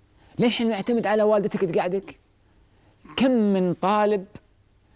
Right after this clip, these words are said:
في المتوسطة هو الذي يوقظ أهله، وكم من إنسان في الجامعة ينطر أخوه ولا أبوه ولا يطقون على تليفون، ولا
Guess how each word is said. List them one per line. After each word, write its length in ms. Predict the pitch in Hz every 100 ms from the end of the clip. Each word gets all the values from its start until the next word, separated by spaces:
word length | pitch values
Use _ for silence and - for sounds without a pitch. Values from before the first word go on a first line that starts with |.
| _ _ -
في 180 | -
المتوسطة 840 | 226 214 208 190 196 - 196 190 208 -
هو 200 | 202 240
الذي 400 | 208 190 185 214
يوقظ 580 | 226 294 - 220 160 123 - _ _ - -
أهله، 400 | 202 143 104 87 - _ _ _ _ _ - - -
وكم 260 | 143 226
من 200 | 202 156
إنسان 380 | 110 139 165 120 101 - - -
في 80 | 175
الجامعة 580 | 175 196 190 185 190 208 _ _ -
ينطر 360 | 156 160 143 - -
أخوه 380 | 127 165 175 160
ولا 320 | 123 113 113 127
أبوه 360 | 120 170 170
ولا 160 | 143 131
يطقون 360 | 131 131 143
على 140 | 135 143
تليفون، 520 | 143 131 180 185 175
ولا 300 | 151 139 143